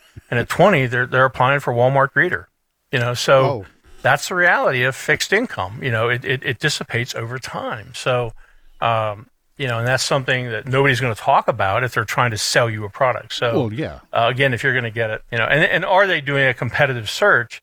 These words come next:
Speaker 2: of saying, "How do you get, you know, where's the best rate?" If you're buying a C D, and again, if they're all reputable banks and they have F D I C, and you said, "Well, this one's paying three and a half, this one's paying four and a half, this one's paying five,"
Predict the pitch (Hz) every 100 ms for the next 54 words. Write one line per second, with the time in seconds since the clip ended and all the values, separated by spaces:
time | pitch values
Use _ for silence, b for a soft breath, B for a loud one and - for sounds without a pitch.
0 | b b - 139 151 120 - 156 151 131
1 | 127 - 127 117 165 151 120 104 135 -
2 | 185 135 104 156 135 143 131 110 - 151
3 | 156 160 123 113 b b b b _ 143
4 | 127 123 135 135 123 - - 123 127 123
5 | 135 - 127 113 101 180 208 139 139 -
6 | - _ _ - 123 120 123 123 - 117
7 | 107 - 208 156 120 131 113 131 147 135
8 | - 131 120 113 139 123 113 117 120 127
9 | 120 - 120 104 - 139 113 117 - -
10 | 117 - 117 101 - 170 - 98 104